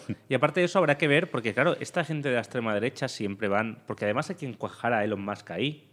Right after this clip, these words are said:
Speaker 2: ¿no? Mucha gente aún duda, "No, hombre, ¿cómo encajas a Elon Musk ahí?". Dice, "Pero, eh, ¿qué más pistas quieres?".
Speaker 1: <laughs>
Speaker 2: Es tecnología de pistas esto. Eh, claro, esta gente además se creen que ellos son, a lo mejor ellos se creen que son la mayoría, ¿no?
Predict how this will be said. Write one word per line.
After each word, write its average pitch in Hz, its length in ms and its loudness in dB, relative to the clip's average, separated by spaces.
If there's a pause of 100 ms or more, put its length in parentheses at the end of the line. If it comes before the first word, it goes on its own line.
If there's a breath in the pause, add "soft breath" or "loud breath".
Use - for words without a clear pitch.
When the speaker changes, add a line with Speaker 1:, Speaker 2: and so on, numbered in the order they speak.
Speaker 2:
¿no? 95 80 -8
Mucha 101 200 -12
gente 104 240 -8
aún 98 100 -6
duda, 139 240 -2
"No, 196 180 -6
hombre, 156 460 -4
¿cómo 202 220 -8
encajas 185 320 -6
a 170 40 -4
Elon 156 200 -4
Musk 139 180 -4
ahí?". 98 120 -4
Dice, 78 140 -16
"Pero, 95 280 -12 (260)
eh, 110 120 -10
¿qué - 100 -8
más 101 120 0
pistas - 300 -8
quieres?". 139 300 0
Speaker 1:
<laughs> 113 840 8
Speaker 2:
Es 107 280 2
tecnología 104 360 -4
de 95 100 0
pistas 107 380 -4
esto. 120 280 0 (640 loud breath)
Eh, 131 520 6 (320 loud breath)
claro, 165 160 8
esta 165 180 0
gente 202 260 -2
además 190 240 0
se 143 140 -2
creen 170 300 -4
que 143 140 2
ellos 147 500 0
son, 156 400 -2 (500)
a 117 80 -4
lo 107 60 4
mejor 110 220 2
ellos 254 100 0
se 165 100 -4
creen 156 180 -2
que 147 60 -8
son 135 120 0
la 110 60 4
mayoría, 101 440 -2
¿no? 165 280 -4